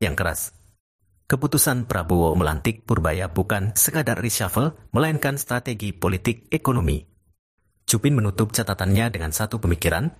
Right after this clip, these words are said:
pergantian dari Sri Mulyani ke Purbaya adalah cermin bahwa ekonomi selalu bergerak sesuai kebutuhan zaman. Sri Mulyani memberi fondasi kokoh lewat reformasi fiskal, sedangkan Purbaya menawarkan kelulusan pragmatis untuk menjawab tantangan baru.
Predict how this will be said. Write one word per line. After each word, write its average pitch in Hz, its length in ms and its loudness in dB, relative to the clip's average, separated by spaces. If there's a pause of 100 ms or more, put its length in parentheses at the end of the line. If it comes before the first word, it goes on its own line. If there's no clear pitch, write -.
(180)
pergantian 131 520 0
dari 131 240 0
Sri - 160 -4
Mulyani 117 480 -2
ke - 80 0
Purbaya 85 480 0
adalah 92 280 0
cermin 104 440 -2 (160)
bahwa 90 320 0
ekonomi 104 480 2
selalu 139 320 2
bergerak 101 400 -2
sesuai 104 400 0
kebutuhan 90 480 0
zaman. 117 360 0 (600)
Sri - 240 2
Mulyani 120 440 2
memberi 95 280 -2
fondasi 95 400 0
kokoh - 360 0
lewat 127 360 0
reformasi 120 440 0
fiskal, 92 440 -2 (160)
sedangkan 143 400 0
Purbaya 101 400 0
menawarkan 101 560 0
kelulusan 104 480 2
pragmatis 113 720 0
untuk 160 320 2
menjawab 85 400 2
tantangan 87 400 -2
baru. 87 320 -2